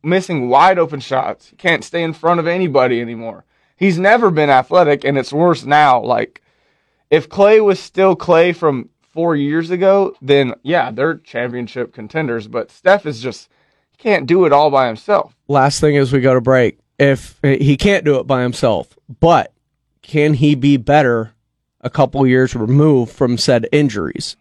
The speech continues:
Speaker 2: kind of the w-, same way Jamal Murray was? Jamal Murray wasn't the same.
Speaker 1: Yeah.
Speaker 2: It took him a couple of years to get back on the floor and look like Jamal Murray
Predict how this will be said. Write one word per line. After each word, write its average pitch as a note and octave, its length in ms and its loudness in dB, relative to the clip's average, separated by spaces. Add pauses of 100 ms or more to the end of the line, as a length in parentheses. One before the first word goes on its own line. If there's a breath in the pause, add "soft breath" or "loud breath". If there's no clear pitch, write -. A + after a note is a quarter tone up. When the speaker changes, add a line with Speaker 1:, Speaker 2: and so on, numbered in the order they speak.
Speaker 2:
kind B2+ 260 0
of A#2+ 120 -2
the B2+ 80 0
w-, A#2+ 220 -4
same C3+ 360 0
way B2+ 180 2
Jamal A#2 320 0
Murray C3+ 260 2
was? - 300 -8 (540)
Jamal D3 300 2
Murray E3 200 2
wasn't C#3+ 260 0
the A#2 40 -6
same. C3+ 560 0
Speaker 1:
Yeah. E3+ 300 4
Speaker 2:
It E3+ 180 0
took - 240 0
him D3 140 0
a C3+ 40 0
couple C#3+ 300 0
of C3+ 60 2
years B2+ 260 2
to C3 60 -6
get B2+ 160 -2
back B2+ 240 2
on A#2 100 -2
the A#2 60 -6
floor D3 360 2
and A#2 140 0
look C3 180 0
like A#2 200 0
Jamal A2 320 0
Murray A#2+ 420 2